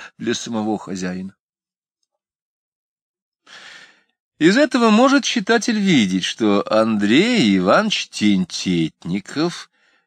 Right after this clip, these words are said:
принадлежал к семейству тех людей, которые на Руси не переводятся,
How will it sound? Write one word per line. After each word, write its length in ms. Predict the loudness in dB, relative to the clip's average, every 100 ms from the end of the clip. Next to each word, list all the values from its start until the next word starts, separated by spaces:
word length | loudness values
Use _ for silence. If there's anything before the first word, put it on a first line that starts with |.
| _
принадлежал 840 | -2 2 2 2 2 4 4 4 2
к 60 |
семейству 640 | -2 0 2 0 -2 -4 -4
тех 380 | 0 0 0
людей, 460 | -4 -2 2 2 2
которые 400 | -2 -2 0 0
на 80 | 0
Руси 280 | -2 -4 -4
не 240 | -2 -2
переводятся, 920 | -2 -2 -2 -4 -6 -6 -8 -6 -8